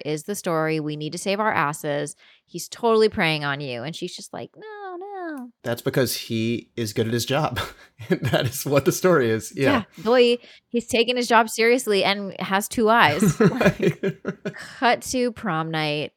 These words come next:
Speaker 1: She looks so beautiful. And man, like, so she's standing on the same stoop that she got stood up on the first time. And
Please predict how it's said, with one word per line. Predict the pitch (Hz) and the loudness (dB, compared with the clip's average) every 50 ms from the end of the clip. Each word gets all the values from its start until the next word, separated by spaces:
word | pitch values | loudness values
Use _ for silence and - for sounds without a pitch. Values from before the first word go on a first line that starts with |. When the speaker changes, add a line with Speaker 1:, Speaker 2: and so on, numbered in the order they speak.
| _ _ | _ _
Speaker 1:
She | _ - - - 208 208 208 | _ -14 -10 -4 0 0 2
looks | 220 226 220 - - | 2 0 -2 -4 -10
so | - - - - - - - 208 190 190 190 208 214 214 | -12 -12 -10 -10 -10 -4 0 2 4 6 6 6 4 2
beautiful. | 190 185 156 151 - 143 151 - - 156 147 139 147 151 151 160 160 _ _ - | 0 -2 -4 -4 -4 -6 -6 -6 -4 -4 -2 -2 -2 -4 -6 -8 -12 _ _ -4
And | 196 202 196 190 190 185 185 180 185 170 - - | -2 0 2 2 2 0 0 -2 -6 -10 -12 -12
man, | 180 180 180 185 180 180 180 180 175 175 | -8 -4 -2 0 0 0 0 -2 -2 -4
like, | 170 170 165 - - | -4 -6 -6 -8 -12
so | - - 180 | -10 -10 -8
she's | - - 185 170 | -6 -6 -6 -6
standing | - - - - 175 202 240 240 208 180 165 165 160 160 | -6 -8 -6 -4 -2 -2 -2 -2 -2 -2 -2 -2 -6 -8
on | - - 165 175 170 | -8 -8 -6 -6 -6
the | 165 | -8
same | 160 - - - 170 170 175 190 196 196 | -8 -8 -10 -8 -6 -6 -6 -6 -6 -8
stoop | 180 - - - 196 170 - - - - | -8 -10 -6 -2 -2 -2 -2 -6 -8 -10
that | 139 - | -10 -10
she | - - 180 165 | -6 -6 -6 -4
got | 170 160 - - | -2 -4 -4 -6
stood | - - 170 165 | -8 -6 -4 -2
up | 165 165 165 - | -2 -2 -4 -4
on | 151 151 151 | -8 -8 -8
the | 151 | -10
first | - _ - 156 151 - - | -12 _ -10 -10 -10 -12 -14
time. | - - - - - - 185 185 - _ _ _ | -14 -14 -16 -14 -16 -16 -18 -20 -20 _ _ _
And | 180 175 170 170 170 165 165 160 156 156 156 156 | -4 -2 -2 0 0 0 0 -2 -4 -6 -10 -10